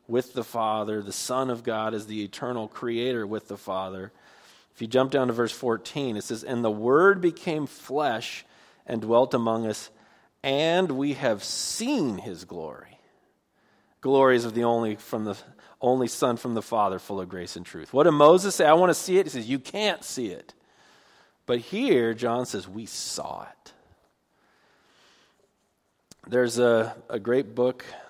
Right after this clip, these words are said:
The Jesus I Never Knew, and, uh, Philip Yancey gives this amazing illustration of how, uh,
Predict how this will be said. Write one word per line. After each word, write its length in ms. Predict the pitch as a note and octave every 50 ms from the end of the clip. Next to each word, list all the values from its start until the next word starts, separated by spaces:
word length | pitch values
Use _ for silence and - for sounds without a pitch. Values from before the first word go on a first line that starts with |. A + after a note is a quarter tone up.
| - - _ _ _ _ _ _ _ _ _ _ _ _ _ _ _
The 80 | -
Jesus 380 | A2 A#2 A#2+ A#2+ B2+ A#2+ A2 -
I 80 | A#2 A2
Never 260 | A2 A#2 A#2 A2+ A2+
Knew, 420 | A#2 A#2 A#2 A#2 A#2+ A#2+ B2 B2 B2 - - _ _ _ _
and, 280 | - A#2 G#2+ G#2+ G#2 G2+
uh, 60 | G2+
Philip 340 | G2 - C#3 C#3 C#3+ C3+ B2
Yancey 360 | A#2+ A#2+ B2 B2 B2 - B2 G#2+
gives 280 | G#2+ G#2+ G2+ G#2 G#2+
this 140 | G#2 G#2 -
amazing 680 | G2 G2 G2+ A2 A2+ B2 D3 E3+ F3+ F3 F#3+ F3+ E3+ D#3+ -
illustration 920 | C3+ C3+ B2+ A#2+ - - - A#2+ A2 A2 A#2 - - G2 F2+ F2 F2 - _ _ - _ _ _ _ -
of 140 | G#2+ G2 G2+
how, 800 | - - - C3+ B2+ B2+ C3 B2+ C3 C3+ C3 C3 C3 C3 C3 - - _ _ _ _ _ _ _ - -
uh, 380 | A2 G#2 G2+ G2 F#2+ F#2+ F2